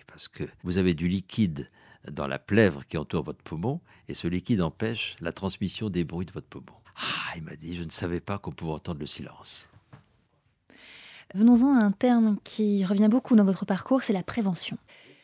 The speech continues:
Speaker 2: La prévention, alors pendant longtemps, vous présidez la Fédération française de cardiologie, à différencier d'ailleurs de la Société française de cardiologie, vous me l'avez dit en, en préparant cette émission.
Speaker 1: Tout à fait. Euh, j'ai présidé la Fédération française de cardiologie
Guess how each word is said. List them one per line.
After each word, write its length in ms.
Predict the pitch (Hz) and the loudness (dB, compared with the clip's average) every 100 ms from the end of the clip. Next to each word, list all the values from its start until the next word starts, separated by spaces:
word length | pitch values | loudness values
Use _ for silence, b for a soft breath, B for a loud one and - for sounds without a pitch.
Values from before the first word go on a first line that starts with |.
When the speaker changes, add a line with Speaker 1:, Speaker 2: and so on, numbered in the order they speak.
| B - | B 8
Speaker 2:
La 160 | 277 | 10
prévention, 640 | 294 285 240 233 - 302 330 | 10 8 8 8 6 6 8
alors 160 | 226 214 | 8 8
pendant 160 | 262 | 8
longtemps, 220 | 240 285 | 8 6
vous 120 | 285 240 | 2 2
présidez 460 | - 208 202 285 | 2 2 4 4
la 100 | 226 | 2
Fédération 600 | - 285 254 220 - 302 | 4 4 6 4 2 -2
française 520 | 294 214 196 254 262 | 0 0 0 2 2
de 240 | 196 208 226 _ - | 4 4 2 _ 0
cardiologie, 600 | 240 208 190 185 208 254 | 4 4 4 2 2 4
à 140 | - 294 | 6 6
différencier 640 | 269 240 214 175 170 254 | 6 0 0 0 0 2
d'ailleurs 200 | 190 220 | 4 4
de 60 | 185 | 2
la 120 | 165 | 0
Société 500 | - 269 - 202 254 | 0 -2 -2 -2 -4
française 420 | - 165 - 240 | -4 -10 -6 -4
de 80 | 165 | -4
cardiologie, 540 | - 180 160 147 220 | -4 -4 -4 -4 -4
vous 60 | 196 | -4
me 60 | 143 | -4
l'avez 220 | 160 139 - | -6 -10 -6
dit 220 | 202 160 | -4 -4
en, 180 | - 185 B B 180 | -8 -14 B B -4
en 100 | 175 | -2
préparant 400 | - 202 180 196 | -2 0 2 2
cette 180 | 190 | 2
émission. 460 | 170 160 - 160 170 - _ 135 - - b b b b b - | 0 0 -2 -4 -6 -8 _ -20 -20 -20 b b b b b -8
Speaker 1:
Tout 140 | 123 110 | -4 0
à 80 | 98 | -2
fait. 280 | - 73 - | -2 -8 -6
Euh, 200 | 85 85 | -8 -6
j'ai 160 | 82 107 | -2 -4
présidé 380 | - 127 120 107 | -2 -2 0 0
la 80 | |
Fédération 400 | 110 104 104 - | 0 -2 -4 -6
française 280 | 104 123 123 | -6 -4 -2
de 60 | 95 | 0
cardiologie 800 | 104 90 101 98 98 123 147 | -2 -2 -2 -2 -4 -6 -6